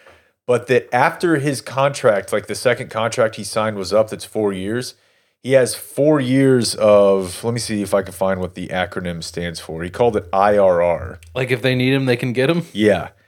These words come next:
Speaker 1: Uh,
Speaker 2: Oh, shit.
Speaker 1: and here's an article. People are panicking about military draft stop, uh, draft stop loss and, uh,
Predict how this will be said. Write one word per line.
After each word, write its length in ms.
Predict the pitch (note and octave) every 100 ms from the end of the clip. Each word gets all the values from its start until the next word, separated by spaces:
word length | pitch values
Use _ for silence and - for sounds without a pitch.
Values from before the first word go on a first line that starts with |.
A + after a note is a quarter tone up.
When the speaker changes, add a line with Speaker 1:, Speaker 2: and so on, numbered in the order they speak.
| _ _ _
Speaker 1:
Uh, 760 | G2+ G2+ G2+ G2+ G2 G2 G2 F#2+
Speaker 2:
Oh, 20 |
shit. 400 | F2+ - - C#3
Speaker 1:
and 100 | A2+
here's 180 | A#2 C#3
an 100 | C3+
article. 400 | C#3+ C#3 - F#2+
People 320 | F2+ D3 C#3
are 80 | A2+
panicking 440 | - C3+ C3+ B2 A2+
about 220 | G#2+ G#2
military 500 | G#2+ A#2+ A#2 A#2 G#2+
draft 380 | G2 G#2 G2+ G2+
stop, 380 | - A2 G#2+ -
uh, 120 | F#2+
draft 320 | F#2+ G#2+ G#2
stop 260 | - A2+ A2
loss 320 | G#2 G2 -
and, 160 | F#2 E2+
uh, 360 | E2+ E2 D#2